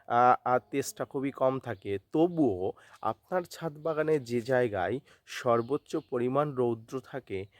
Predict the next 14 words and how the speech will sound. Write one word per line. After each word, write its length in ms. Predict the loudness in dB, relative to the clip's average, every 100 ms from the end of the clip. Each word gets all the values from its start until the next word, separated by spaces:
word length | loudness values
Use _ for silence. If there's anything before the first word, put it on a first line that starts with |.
| _ -10
আপনার 400 | -8 -6 -2 -2
গাছটি 580 | 0 -4 -4 -6 -8 -8 -10 _ _ -2
ঠিক 160 | -2 -2
সেই 400 | -6 2 2 4
জায়গায় 560 | 6 6 6 2 2 -4 _ -12
রাখতে 420 | -8 -8 -8 -8
হবে, 200 | -6 -2
অর্থাৎ 500 | 0 0 -4 -14 -6
আপনার 340 | -6 -4 -6 -4
গাছটিকে 680 | -4 -4 -8 -10 -2 -2 -4 -20 _
ফুল 480 | -20 -4 0 0 -2 -12
সানলাইটে 800 | -14 -4 0 2 2 0 -2 -4 -4 _ -16 -4
রাখতে 440 | -2 -2 _ -12
হবে। 340 | -10 -4 -4